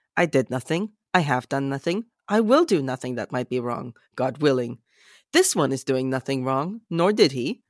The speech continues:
nor has he done any wrong, nor wishes to do. No evil is he doing, nor did he, nor has he done, nor wishes to do. We are doing nothing wrong, nor did we. Nothing wrong have we done, nor will we do anything we shouldn't," and so on. So in Latin,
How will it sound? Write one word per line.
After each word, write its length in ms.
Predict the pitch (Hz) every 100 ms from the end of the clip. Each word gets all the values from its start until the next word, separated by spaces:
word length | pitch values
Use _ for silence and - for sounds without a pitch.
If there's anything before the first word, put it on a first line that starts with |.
| _
nor 180 | 175 175
has 160 | 175
he 100 | 175
done 260 | 156 160 220
any 220 | 302 170
wrong, 380 | 127 123 123 175 _ 247
nor 100 | 262
wishes 340 | 320 - 214
to 100 | -
do. 300 | 120 120 - _ _ _ _ _ -
No 180 | 294 -
evil 280 | 262 247
is 120 | 233 233
he 100 | 214
doing, 320 | 214 208 208
nor 160 | 214
did 220 | 202 208 208
he, 160 | 220
nor 160 | 196 165
has 220 | 160 190
he 100 | 233
done, 240 | 175 170
nor 120 | 185 185
wishes 360 | 226 - 160
to 100 | -
do. 260 | - 120 120 _ _ _ _ _
We 380 | 127 135 226 320
are 120 | 156
doing 280 | 139 139 135
nothing 340 | 139 135 143 139
wrong, 300 | 143 190 247
nor 140 | 285
did 240 | 233 294
we. 180 | 208 127
Nothing 440 | 147 208 226 233 190
wrong 300 | 185 196 190
have 200 | 180 180
we 80 |
done, 320 | 165 147 156 160
nor 120 | 185
will 160 | 196
we 120 | 202 202
do 200 | 226 214
anything 420 | 202 202 202 180
we 100 | 180
shouldn't," 500 | - 143 131 - - _ _
and 160 | 147 -
so 160 | 123
on. 240 | - - - _ _ _ _ _ _
So 220 | - 156
in 200 | 131 175
Latin, 460 | 160 160 151 135